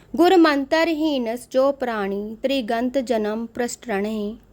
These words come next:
ਕੁਕ ਰਹਿ, ਸੁਕ ਰਹਿ, ਗਰਦਬ ਹੈ, ਕਾਕ ਹੈ, ਸਰਪ ਨਹਿ,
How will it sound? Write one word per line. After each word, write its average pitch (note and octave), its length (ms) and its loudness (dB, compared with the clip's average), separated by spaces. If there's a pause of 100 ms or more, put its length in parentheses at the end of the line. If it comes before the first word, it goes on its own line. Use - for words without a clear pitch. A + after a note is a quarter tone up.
(460)
ਕੁਕ E4+ 320 4
ਰਹਿ, A#3 500 0
ਸੁਕ C#4+ 380 -2
ਰਹਿ, A3 500 -4
ਗਰਦਬ A#3 580 0
ਹੈ, G#3+ 420 -8 (120)
ਕਾਕ B3 360 2
ਹੈ, G#3 380 -8
ਸਰਪ C#4 400 -2
ਨਹਿ, G#3+ 440 -6